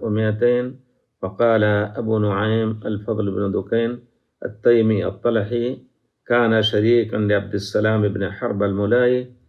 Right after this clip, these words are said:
كان في حانوت بالكوفة يبيعان الملاء وغير ذلك، وكان كذلك غالب علماء السلف، إنما ينفقون من كسبهم". فقد ظهر أنهم يستعملون الخلف مع السلف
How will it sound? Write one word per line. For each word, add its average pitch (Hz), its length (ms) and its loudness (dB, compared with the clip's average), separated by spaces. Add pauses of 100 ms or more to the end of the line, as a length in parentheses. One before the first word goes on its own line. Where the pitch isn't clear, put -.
(420)
كان 123 540 4
في 110 220 2
حانوت 110 680 0
بالكوفة 117 840 0 (340)
يبيعان 117 580 4
الملاء 107 560 2 (400)
وغير 107 340 2
ذلك، 123 500 0 (380)
وكان 131 400 2
كذلك 113 500 2
غالب 110 480 2
علماء 104 480 2
السلف، 131 460 2 (440)
إنما 117 440 2
ينفقون 104 680 0
من 123 380 -2 (120)
كسبهم". 123 560 -4 (540)
فقد 120 260 4
ظهر 143 360 4 (440)
أنهم 120 380 0
يستعملون 110 680 0
الخلف 107 500 -2
مع 95 180 -6
السلف 127 420 0